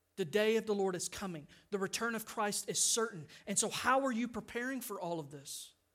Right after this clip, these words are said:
If you are outside of Christ, how will you endure this? It was not expected in Noah's day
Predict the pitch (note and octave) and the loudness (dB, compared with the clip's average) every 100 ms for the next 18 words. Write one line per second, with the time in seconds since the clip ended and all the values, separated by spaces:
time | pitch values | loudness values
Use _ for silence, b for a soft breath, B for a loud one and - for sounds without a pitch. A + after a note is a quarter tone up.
0 | _ _ _ _ _ _ _ b G#3 A3+ | _ _ _ _ _ _ _ b -2 2
1 | C4 C4+ B3+ D#4+ - C#4 C4 A#3+ - C4+ | 4 4 4 4 6 6 6 2 2 2
2 | B3+ - B - C4+ D4 C4+ C4 G3+ B3+ | 2 -2 B 0 4 4 4 0 -2 -2
3 | B3 A3+ - _ _ _ - A3+ G3+ F#3 | -4 -6 -14 _ _ _ -2 0 2 2
4 | C4 D#4+ D4+ F3 C#3+ - - - - _ | 2 2 0 -4 -10 -10 -8 -10 -12 _
5 | _ _ _ _ _ _ _ _ _ _ | _ _ _ _ _ _ _ _ _ _
6 | _ _ _ _ _ _ _ _ _ _ | _ _ _ _ _ _ _ _ _ _
7 | _ - C4+ B3+ A#3 F#3+ G3+ A#3+ C4 - | _ -4 -2 -2 -2 -2 -2 -2 -4 -6
8 | A#3 - - A3+ A3 A3 D#3 - F#3+ F#3+ | 0 2 2 -2 -4 -8 -12 -10 -6 -4
9 | F#3+ A3 A#3 G#3 F#3+ D#3+ F3+ F3+ D#3+ C#3 | -2 -2 0 0 -2 -4 -2 -2 -4 -8
10 | C3 | -12